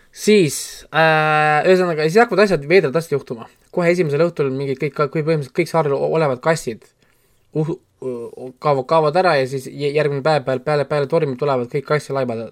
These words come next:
laibad randa. Siis mingi koer sureb ära. Siis preester paneb ühe ratastoolis tüdruku maagiliselt käima ja siis asjad lähevad nagu nihu.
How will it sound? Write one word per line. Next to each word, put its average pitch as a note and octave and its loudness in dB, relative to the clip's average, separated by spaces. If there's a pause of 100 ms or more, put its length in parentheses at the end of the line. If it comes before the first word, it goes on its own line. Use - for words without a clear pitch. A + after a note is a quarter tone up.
(120)
laibad A#2+ -4
randa. A2 -14 (1400)
Siis - -6
mingi D3 -2
koer D3+ 4
sureb A#2 -8
ära. A2 -10 (480)
Siis C3+ -8
preester D3+ 2
paneb C#3+ -4
ühe D3 -2 (300)
ratastoolis C#3+ -2
tüdruku C#3+ -4
maagiliselt A#2 -6
käima G#2+ -8
ja A2 -12
siis B2+ -12 (100)
asjad D#3 -8
lähevad C3+ -10
nagu C3 -10
nihu. C#3+ -8